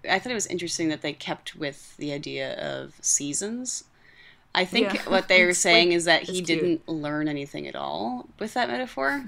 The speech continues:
Speaker 1: Um, because with, well, with, if you think about seasons, they're, like, constantly changing, um, and eventually they fade away. And I'm thinking that's maybe what they're saying is, like, if you keep this mentality, this is gonna continuously happen to you.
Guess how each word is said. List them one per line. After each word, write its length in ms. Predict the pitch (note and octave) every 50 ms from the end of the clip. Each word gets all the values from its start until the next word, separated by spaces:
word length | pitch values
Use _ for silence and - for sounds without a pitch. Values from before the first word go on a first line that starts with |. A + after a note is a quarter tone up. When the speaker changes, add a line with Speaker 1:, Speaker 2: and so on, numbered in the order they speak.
| - -
Speaker 1:
Um, 480 | - E3+ E3 D#3+ D#3 D3+ D#3 D3+ D3 D3+
because 400 | - E3 D#3 - F3+ F3 E3+ E3
with, 280 | E3+ E3 D3 - - - - -
well, 200 | - F#3+ F#3+ F#3
with, 140 | F3+ F3+ F#3
if 180 | - - - G3
you 60 | A3+
think 100 | C#4+ C4+
about 160 | B3+ G#3 -
seasons, 560 | - - - G#3+ G#3+ G#3 F3+ F3+ E3 D#3 D3+ D3
they're, 140 | D#3 D3+ D#3
like, 140 | D3+ D3 B2+
constantly 540 | - E3+ D#3 D#3+ - - - - D3 D#3 D3+
changing, 640 | - - - E3 D#3+ D#3 D3+ D3 C#3 C3 C3 C3+ C3+ - - - - - - - - - _ _ _ -
um, 320 | - D3 C3+ C3+ C3+ C3
and 140 | A#2+ C3+ C#3+
eventually 340 | D3 D3+ D3+ D#3 D3+ D#3+ D#3
they 140 | D3 C#3 C#3+
fade 240 | - - C#3 C3+ C#3
away. 560 | C#3 D#3+ G3+ G3+ F3 D#3 D3+ D3 C#3+ - -
And 160 | - D3 D3
I'm 120 | D3 C#3+ C#3+
thinking 340 | - - F3 E3+ - F3+ E3
that's 160 | D3 - -
maybe 140 | D3 D3+ C#3+
what 120 | C#3 C#3
they're 140 | - C3 C3+
saying 400 | - - D3 D3 C#3+ C#3 C3+ C3+
is, 180 | C3 C3 C3
like, 280 | C3+ C3+ B2+ C3 - - _
if 120 | - - -
you 240 | - D3+ D#3 D#3 D3 D3+
keep 280 | - - - E3+ E3 -
this 180 | F3 D#3 - -
mentality, 800 | D3+ C#3+ C#3 - - E3+ D#3 D#3 D#3 D3 C#3+ C3+ C3+ C3+ C#3 C#3+
this 180 | E3 - D3
is 160 | D#3+ D3 -
gonna 220 | - - D3 D3+ C#3 - _ _
continuously 560 | - - E3 D#3 - F3 E3 D3+ D3 - C#3+ C#3
happen 420 | D3 C#3+ C#3+ C#3+ - - B2+ G#2+
to 140 | - - -
you. 280 | - F2 F2 F2 -